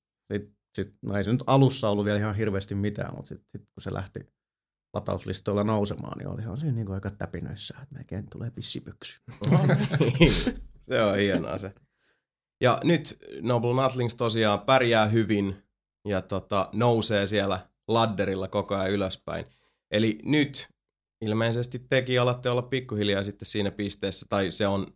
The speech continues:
Speaker 2: lähestymässä, että tota, s-, ne, ne asiat, mitä te olette sijoittajan kanssa käynyt läpi,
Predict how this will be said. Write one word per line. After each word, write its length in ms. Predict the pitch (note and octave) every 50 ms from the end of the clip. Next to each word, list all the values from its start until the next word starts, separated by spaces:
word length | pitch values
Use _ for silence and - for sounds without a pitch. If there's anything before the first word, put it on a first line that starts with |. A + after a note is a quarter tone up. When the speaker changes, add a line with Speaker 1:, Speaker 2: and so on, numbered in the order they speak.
| -
Speaker 2:
lähestymässä, 840 | G#2 A2 A2+ A2+ G#2+ G#2 G2+ - - F#2+ F#2 F#2 F2 - - D#2 E2 - _ _ _ _ _ _ _ _
että 260 | - F2 - _ F#2+ F2
tota, 520 | - F#2 F2 - - F#2 F#2+ - - _ _ _ _ _ _ _ _ _ _ _ _ _ _ _ _ _ _ _ _ _ _ _ _ -
s-, 180 | - - - -
ne, 220 | G2 A2+ A2 A2 G#2 A2+ A#2 - -
ne 240 | F2+ A2+ A#2 A#2 - -
asiat, 340 | A#2 B2 A#2 B2+ A#2 G#2+ A2
mitä 220 | G#2+ G2+ - G2+
te 120 | F2 G#2
olette 180 | G2+ G2+ - G#2+
sijoittajan 440 | - A2+ G#2 G2 - - A2 G#2+ G#2
kanssa 240 | A2 G#2+ - - G#2+
käynyt 300 | - B2 B2 C3 C3 C#3+
läpi, 500 | D#3 F3+ F3+ F3 - - E2 E2+ -